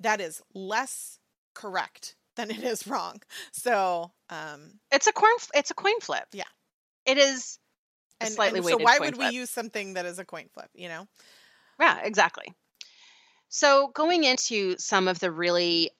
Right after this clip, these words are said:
Speaker 2: um, I think, really innovative research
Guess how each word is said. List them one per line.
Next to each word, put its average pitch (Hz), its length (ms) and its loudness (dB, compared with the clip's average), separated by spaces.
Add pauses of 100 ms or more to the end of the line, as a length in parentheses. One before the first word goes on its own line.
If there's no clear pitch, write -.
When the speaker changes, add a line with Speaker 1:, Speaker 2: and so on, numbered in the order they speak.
Speaker 2:
um, 160 580 2 (560)
I 175 140 6
think, 165 640 -4
really 190 260 0
innovative 160 580 0
research 151 720 2